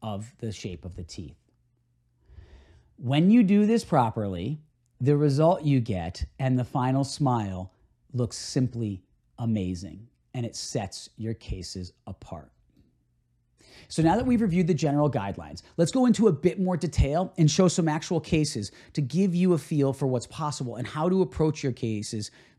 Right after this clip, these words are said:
approach taking this, uh, taking this approach to your cases with your patients. For our audio-only consumers,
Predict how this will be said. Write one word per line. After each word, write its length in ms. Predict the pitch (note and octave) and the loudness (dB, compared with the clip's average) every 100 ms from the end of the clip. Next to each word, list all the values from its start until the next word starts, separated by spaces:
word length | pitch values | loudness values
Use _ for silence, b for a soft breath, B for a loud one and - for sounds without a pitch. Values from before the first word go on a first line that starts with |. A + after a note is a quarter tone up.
| _ _ _ | _ _ _
approach 340 | - - F3+ - | -2 2 2 2
taking 260 | E3 D#3 | 0 2
this, 220 | D3 C#3 D#3 - | 0 0 -6 -8
uh, 240 | C3 A#2+ A#2 | -6 -6 0
taking 340 | G3+ - D3+ | 2 2 2
this 160 | C#3 D3 | 0 -2
approach 340 | - A#2+ A#2 | -2 -2 -2
to 120 | - | -4
your 300 | C#3+ C#3 C3 - | -2 -2 -4 -10
cases 380 | - A#2+ G#2+ G#2+ | -6 -4 -4 -6
with 220 | A#2 G#2+ | -6 -6
your 80 | A2 | -10
patients. 600 | - F2+ - - - - _ _ _ - B B | -10 -14 -16 -20 -20 -20 _ _ _ -20 B B
For 180 | - G3 | -2 2
our 200 | F#3+ - | 2 0
audio-only 760 | E3 F#3 G#3 G#3+ D#3+ D#3+ E3+ D#3 | -2 2 2 2 0 0 0 0
consumers, 680 | D#3+ C#3+ C#3+ A#2 D2+ - | -2 -4 -2 -4 -6 -18